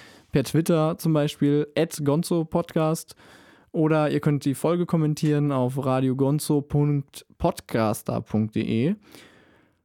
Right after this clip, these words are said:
oder per Mail, ähm, radio gonzo punkt podcast at gmail punkt com.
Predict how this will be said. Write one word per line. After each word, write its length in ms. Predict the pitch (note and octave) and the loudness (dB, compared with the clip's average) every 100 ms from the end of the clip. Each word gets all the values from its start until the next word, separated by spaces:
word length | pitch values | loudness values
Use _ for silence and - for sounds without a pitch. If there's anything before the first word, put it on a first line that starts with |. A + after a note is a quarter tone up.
| _ - | _ -2
oder 200 | E3+ E3+ | 0 2
per 120 | D#3+ | 2
Mail, 420 | B2+ A#2 A#2 A#2+ A2+ - _ _ _ | 2 2 2 0 -4 -14 _ _ _
ähm, 960 | B2 A#2+ A#2 A2+ A2 G#2+ A#2+ - G#3+ - - | 0 2 2 2 2 0 -2 -6 -12 -16 -18
radio 300 | - A#2 C#3+ | -4 0 0
gonzo 320 | C3+ C3+ C#3+ C3 | 0 0 0 -2
punkt 340 | - D3+ - | 0 -2 -2
podcast 440 | C3 - A#2 A2 | -6 -2 -4 -2
at 120 | A2+ A2+ | -6 -4
gmail 260 | A#2 A2 | 0 0
punkt 180 | - A2 | -2 -4
com. 200 | G#2+ G#2+ | -4 -4